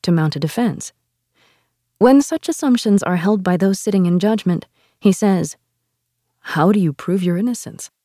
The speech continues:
Various initiatives have spread ideas about this syndrome out into the collegiate world. In two thousand thirteen, funding from the federal government established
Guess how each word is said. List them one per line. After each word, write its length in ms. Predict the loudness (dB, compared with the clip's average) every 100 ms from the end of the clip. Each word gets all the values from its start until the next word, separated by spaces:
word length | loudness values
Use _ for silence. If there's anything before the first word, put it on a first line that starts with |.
| _ _ _ _ _ _ _ _ _ _ _ 2
Various 480 | 4 6 4 2
initiatives 520 | 0 0 -2 -6 -6 -4
have 120 | -8
spread 340 | -4 0 0
ideas 420 | 0 0 0 -2
about 260 | -2 -4 -2
this 180 | -4 -2
syndrome 440 | 0 2 2 0
out 160 | 0 0
into 180 | -2 -2
the 100 | -4
collegiate 520 | -2 -2 -2 -4 -2
world. 420 | -2 -2 -6 -10 _ _ _ _ _ _ _ _ 4
In 100 | 4
two 140 | 4
thousand 340 | 2 2 2
thirteen, 640 | 2 0 0 2 2 0 -4 _ _ _
funding 420 | 2 4 6 6
from 180 | 6 4
the 80 | 4
federal 340 | 2 2 2
government 480 | 4 2 4 2 0 -4
established 600 | -2 0 2 0 -2